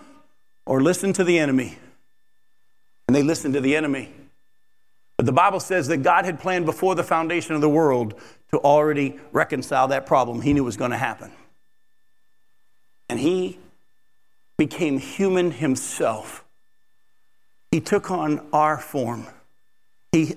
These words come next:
limited himself. He humbled himself, as we saw in Philippians chapter two. And he lived on this earth,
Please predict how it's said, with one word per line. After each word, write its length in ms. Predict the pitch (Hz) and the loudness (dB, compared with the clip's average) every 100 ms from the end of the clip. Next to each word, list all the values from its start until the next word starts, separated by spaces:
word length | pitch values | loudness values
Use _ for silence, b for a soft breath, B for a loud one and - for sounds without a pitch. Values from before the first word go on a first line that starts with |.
| - | 0
limited 400 | 170 185 123 117 | 2 2 -2 -4
himself. 440 | 113 - 120 107 | -8 -4 -4 -2
He 100 | 123 | -4
humbled 360 | - 208 175 135 | -2 -2 -2 -2
himself, 380 | 120 143 123 | -2 -2 -4
as 100 | 123 | -4
we 80 | 127 | -6
saw 260 | 123 123 127 | -4 -2 -2
in 60 | |
Philippians 480 | 110 135 120 123 113 | -2 -6 -4 -4 -6
chapter 380 | - - - 113 | -6 -8 -8 -12
two. 380 | - 143 117 113 b b b b - - | -6 -4 -4 -8 b b b b -12 -4
And 160 | 156 | -2
he 120 | 160 156 | 0 0
lived 380 | 170 208 170 - | 0 0 -2 -4
on 200 | 180 190 | 0 2
this 180 | 190 - | 0 -2
earth, 460 | 170 180 180 - | -2 -2 -4 -10